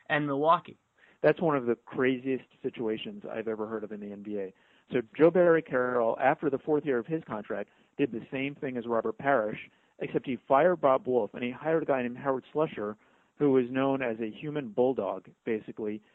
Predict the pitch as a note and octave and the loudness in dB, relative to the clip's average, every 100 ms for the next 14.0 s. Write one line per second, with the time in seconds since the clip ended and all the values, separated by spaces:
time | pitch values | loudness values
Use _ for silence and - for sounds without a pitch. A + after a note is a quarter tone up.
0 | _ _ C#3+ C#3 C3 - C#3 D3+ C#3+ - | _ _ -8 -8 -4 0 2 2 0 0
1 | B2 A2 A2+ A2+ A#2 B2 A2 A#2 _ _ | -2 0 -2 -6 -6 -8 -8 -10 _ _
2 | _ C3 B2 C#3+ D3+ E3+ D#3+ - - C3 | _ -8 -4 0 0 0 -8 -10 -4 0
3 | A#2+ - - D3+ C#3+ C#3+ B2 B2+ B2+ C3 | 0 -2 -10 -10 -4 -2 0 -2 -6 -6
4 | A#2 - _ B2+ A#2+ A#2 A2+ A2 G#2 G2 | -6 -8 _ -2 0 0 -4 -6 -4 -4
5 | G2+ G2 - _ C#3 B2 A#2 A#2+ - _ | -4 -6 -12 _ -4 -2 -2 -4 -14 _
6 | E3 C#3+ C#3+ A#3+ B3 - - F3+ F#3 F#3 | 2 2 2 -4 -6 -10 -4 2 4 4
7 | E3+ E3+ E3+ - F3+ F#3+ B2 B2+ C3+ D3 | 4 0 0 0 0 0 -2 -2 -2 -2
8 | D3 C#3 E3+ D3 B2 B2+ A#2 B2 A2+ B2+ | -2 2 2 2 -2 -4 -6 -6 -6 -6
9 | B2+ - B2+ B2 _ A2+ A#2 B2+ C#3 E3 | -6 -2 -2 -2 _ -6 -2 0 2 4
10 | D3+ G2+ G#2+ A#2 A#2+ B2 B2 B2 G#2 A2+ | 2 0 -4 0 2 2 0 -2 -6 -4
11 | A2+ A#2 A2+ G#2 _ _ B2+ A2+ A2+ - | -4 -6 -10 -12 _ _ -6 -4 -8 -8
12 | A#2 A2+ C#3+ C3 A#2+ A#2 - A#2 A2 C3 | -10 -8 -8 -10 -12 -12 -8 -8 -2 0
13 | C3+ B2+ B2 C3 B2 B2+ B2 B2+ C3+ | 2 0 0 0 0 0 -2 -2 -2